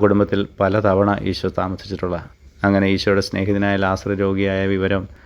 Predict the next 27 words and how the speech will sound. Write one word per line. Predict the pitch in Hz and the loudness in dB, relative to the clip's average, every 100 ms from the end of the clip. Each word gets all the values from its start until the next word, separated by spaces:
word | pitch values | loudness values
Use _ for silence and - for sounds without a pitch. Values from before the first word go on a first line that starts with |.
| - - | -2 6
സഹോദരിമാരായ | 113 113 110 110 110 113 107 | 8 8 6 6 6 6 4
മർത്തായും | 104 113 107 110 | 2 0 0 0
മറിയും | 107 107 104 | 0 2 2
അറിയിച്ചിട്ട് | 101 104 - 104 104 | 2 0 -2 -2 2
പോലും | 98 95 92 - _ - _ 98 | 2 2 -2 -10 _ -20 _ 0
ഈശോ | 98 101 95 95 95 | 0 0 -2 0 2
വരാൻ | 92 95 | 4 2
കൂട്ടാക്കിയില്ല. | 90 85 90 87 92 90 92 - - - - - | 0 0 0 0 -2 -2 -6 -12 -20 -20 -2 2
താമസിച്ച | 95 98 - 98 | 4 4 2 0
സ്ഥലത്ത് | 95 92 104 | 0 2 2
തന്നെ | 98 95 | 4 2
രണ്ട് | 95 110 | 4 4
ദിവസം | 101 - 95 | 2 0 -2
കൂടെ | 95 95 | 0 0
താമസിച്ചു | 95 95 - 98 | -2 -4 -4 -4
എന്നാണല്ലോ | 92 92 87 85 | -2 -4 -2 -2
വചനം | 87 90 87 | -2 -2 0
പറയുക. | 85 85 90 - - - - | -2 -4 -6 -10 -20 -20 -2
പിന്നീട് | 117 110 117 117 | 4 6 6 6
ഈശോ | 107 120 | 6 6
വരുമ്പോൾ | 117 117 117 92 - _ _ - | 6 4 2 0 -6 _ _ 2
ലാസർ | 101 95 98 | 2 4 2
മരിച്ചു | 95 90 - | 0 -2 -2
കഴിഞ്ഞിരുന്നു, | 95 90 92 87 92 98 - - - 95 | 0 0 0 -4 -6 -10 -16 -20 -6 2
അഴിഞ്ഞു | 92 95 107 | 4 6 6
തുടങ്ങിയിരുന്നു. | 98 98 95 92 90 90 - - - 113 | 4 4 2 -2 -4 -8 -14 -20 0 4
എന്തുകൊണ്ടാണ് | 113 147 165 143 117 | 8 8 8 4 2